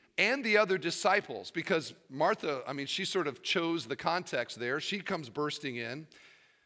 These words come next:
Jesus rebukes her, and I have to believe that this would have rocked Martha to the core.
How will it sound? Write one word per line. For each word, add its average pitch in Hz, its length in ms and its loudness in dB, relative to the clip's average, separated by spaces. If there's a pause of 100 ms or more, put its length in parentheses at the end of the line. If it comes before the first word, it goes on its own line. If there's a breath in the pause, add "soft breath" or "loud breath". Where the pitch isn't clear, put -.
(320 soft breath)
Jesus 208 540 0
rebukes 175 540 0
her, 120 320 0 (1000)
and 170 480 2 (480 soft breath)
I 247 160 10
have 285 180 4
to 190 120 -4
believe 151 280 -2
that 170 120 -8
this 190 180 -2
would 185 120 2
have 127 100 -2
rocked 147 300 4
Martha 135 320 -2
to 135 100 -8
the 120 80 -12
core. 117 260 -2